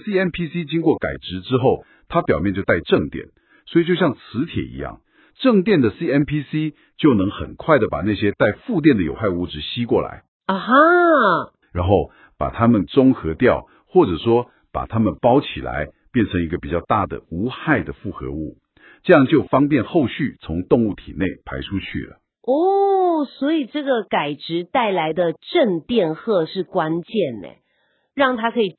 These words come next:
Speaker 2: 主动去抓这些坏分子，听起来很精准。那除了用电荷吸附，还有没有别的招？
Speaker 1: 有的，第二个层次可以说是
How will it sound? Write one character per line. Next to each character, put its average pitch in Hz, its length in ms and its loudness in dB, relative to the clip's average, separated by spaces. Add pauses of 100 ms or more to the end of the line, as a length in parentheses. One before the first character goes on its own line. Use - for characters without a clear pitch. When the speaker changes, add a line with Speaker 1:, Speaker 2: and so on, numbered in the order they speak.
Speaker 2:
主 151 200 -4
动 180 260 -2
去 208 160 -8
抓 160 340 -2
这 160 140 -8
些 156 400 -2
坏 160 320 -2
分 127 320 -8
子， - 60 -20 (600)
听 233 220 0
起 - 80 -4
来 151 140 -2
很 135 200 -10
精 165 300 -4
准。 - 260 -12 (520)
那 339 100 0
除 233 240 -4
了 254 100 4
用 240 360 0 (100)
电 226 300 0
荷 196 320 0
吸 214 360 -10
附， 220 380 -8
还 185 160 -4
有 175 60 0
没 196 80 -4
有 185 120 -2
别 147 300 -6
的 156 100 -8
招？ 143 440 -6 (440)
Speaker 1:
有 62 140 -4
的， 151 220 2 (500)
第 214 160 0
二 196 80 8
个 117 120 2
层 110 200 -4
次 113 320 -4 (140)
可 151 100 2
以 117 80 4
说 117 220 0
是 98 220 -8